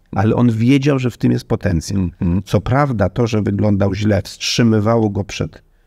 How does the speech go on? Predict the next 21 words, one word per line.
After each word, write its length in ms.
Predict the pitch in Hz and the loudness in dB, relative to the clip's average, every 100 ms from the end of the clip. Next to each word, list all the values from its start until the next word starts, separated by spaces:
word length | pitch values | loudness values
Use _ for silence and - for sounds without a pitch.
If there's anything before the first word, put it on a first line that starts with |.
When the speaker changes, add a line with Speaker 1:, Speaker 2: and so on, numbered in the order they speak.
| _ - | _ -2
Speaker 1:
e, 220 | 98 92 | 0 2
drukiem. 540 | 98 190 202 - - - _ _ | 2 0 0 -2 -2 -8 _ _
To 100 | - | 0
nie 180 | 113 135 | 2 2
żaden 580 | 117 107 104 101 101 101 | 2 2 2 2 2 -2
p-, 120 | 127 127 | -4 -2
ochy-, 300 | - - 107 110 104 104 98 95 | -4 -4 -4 0 0 2 0 0
obawa 420 | 101 101 113 104 | 0 2 2 0
przed 260 | - 110 - | -2 -6 -4
Kościołem, 680 | 120 - - 120 98 95 | -4 -4 -2 0 2 2
to 100 | 120 | 0
jest 80 | 139 | -2
w 40 | |
ogóle 160 | 147 135 | 0 0
jakiś 280 | 127 120 - | 0 -4 -8
P 160 | - - 117 113 | -6 0 2 0
R 100 | - | -2
oświeceniowy, 840 | 104 - 117 - 117 110 101 95 92 | -6 -4 -4 -2 2 2 2 2 -2
Speaker 2:
Tak. 80 | - | -2
Mhm. 200 | 107 - | -4 -2
Speaker 1:
czarny, 640 | - 101 98 95 90 | 0 2 2 2 2